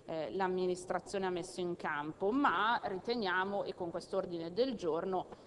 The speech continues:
eh, riteniamo di proporre di fare un passo ulteriore. Allora, dal momento che la realizzazione di un piano per la riqualificazione dei marciapiedi degradati e spesso inutilizzabili da anziani, disabili e donne con bambini,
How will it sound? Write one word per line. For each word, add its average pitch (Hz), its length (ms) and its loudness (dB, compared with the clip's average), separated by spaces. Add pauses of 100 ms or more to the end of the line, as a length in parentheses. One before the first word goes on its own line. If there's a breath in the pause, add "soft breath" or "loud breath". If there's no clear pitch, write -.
eh, 185 100 2
riteniamo 196 600 0
di 185 120 -2
proporre 185 680 0
di 208 100 -4
fare 185 480 2
un 208 160 -2
passo 185 320 -2
ulteriore. 165 760 -2 (220 loud breath)
Allora, 190 220 8
dal 220 80 6
momento 269 340 4
che 262 120 4
la 226 120 8
realizzazione 226 720 4
di 196 100 0
un 202 160 2
piano 196 420 6
per 190 180 0
la 180 100 6
riqualificazione 208 840 0
dei 220 100 2
marciapiedi 214 640 2
degradati 196 640 6
e - 40 0
spesso - 380 2
inutilizzabili 202 840 2
da 190 100 4
anziani, 190 520 2
disabili 190 560 4
e 180 60 2
donne 208 320 4
con 190 220 0
bambini, 190 760 0